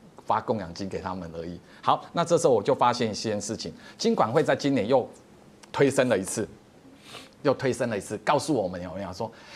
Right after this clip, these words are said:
哎，大家来帮忙好不好？大家来帮忙。去年啊，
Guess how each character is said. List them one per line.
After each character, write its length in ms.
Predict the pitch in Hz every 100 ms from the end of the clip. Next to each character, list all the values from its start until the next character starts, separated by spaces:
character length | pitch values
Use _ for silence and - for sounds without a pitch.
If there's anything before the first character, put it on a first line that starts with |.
| -
哎， 80 | 131
大 160 | 165
家 140 | 156 165
来 120 | 131
帮 180 | 147 147
忙 220 | 135 113
好 120 | 110
不 140 | 127 120
好？ 280 | 110 85 - _ _ -
大 120 | 160
家 140 | 156 143
来 80 |
帮 180 | 120 127
忙。 220 | 135 101
去 220 | 98 - 139
年 220 | 113 98
啊， 200 | 98 98